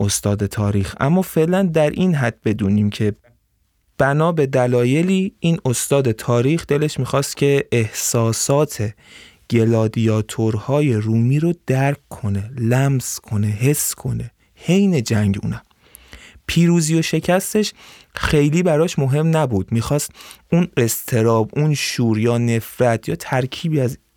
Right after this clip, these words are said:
اون احساسات و احساسات دیگر رو که اونا داشتن رو متوجهش بشه، بفهمتش. از اونجا که دیوانهٔ تاریخ هم بود، خیلی بعید نبود چنین سفارش احساسی بده.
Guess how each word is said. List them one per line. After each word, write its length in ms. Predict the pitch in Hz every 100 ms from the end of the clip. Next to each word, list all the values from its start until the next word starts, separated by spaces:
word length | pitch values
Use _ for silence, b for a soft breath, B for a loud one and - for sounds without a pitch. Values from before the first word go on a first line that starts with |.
| -
اون 140 | 160 -
احساسات 720 | 117 - 127 110 143 135 113
و 100 | - B B B -
احساسات 560 | 131 127 120 127 -
دیگر 380 | 127 123 123 120
رو 120 | 123
که 140 | 117 -
اونا 240 | 131 123 120
داشتن 520 | 127 120 - 175 196
رو 240 | 208 202 b b -
متوجهش 760 | 127 127 127 123 135 113 101 -
بشه، 340 | 101 - - B B B B -
بفهمتش. 880 | 175 - 113 101 107 101 - - - _ _ _ _ _ _ _ 160
از 180 | 160
اونجا 320 | 160 165 185 196
که 240 | - 139
دیوانهٔ 800 | 127 131 131 127 123 131 160 143
تاریخ 500 | - 120 113 110 120
هم 180 | 110 110
بود، 380 | 127 113 107
خیلی 440 | - - 139 151 180
بعید 500 | 160 135 151 160 143
نبود 260 | 135 104 -
چنین 340 | - 107 101
سفارش 540 | 98 107 - 101 101 104
احساسی 460 | 101 - 104 -
بده. 300 | - - -